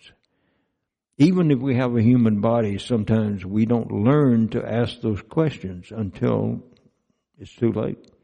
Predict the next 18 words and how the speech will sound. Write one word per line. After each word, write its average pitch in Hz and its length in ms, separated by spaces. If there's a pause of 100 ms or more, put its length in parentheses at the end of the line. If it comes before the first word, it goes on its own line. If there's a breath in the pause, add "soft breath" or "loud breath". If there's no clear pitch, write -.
(1080)
But 104 200
it, 101 340
it, 107 240
that's 123 320
the 135 100
reason 127 520
that 110 200
we 127 220
as 113 80
devotees 117 680
then 107 420
love 127 280
to 123 80
pass 113 600
out 117 220
literature 127 840
and 110 120
prasadam 113 800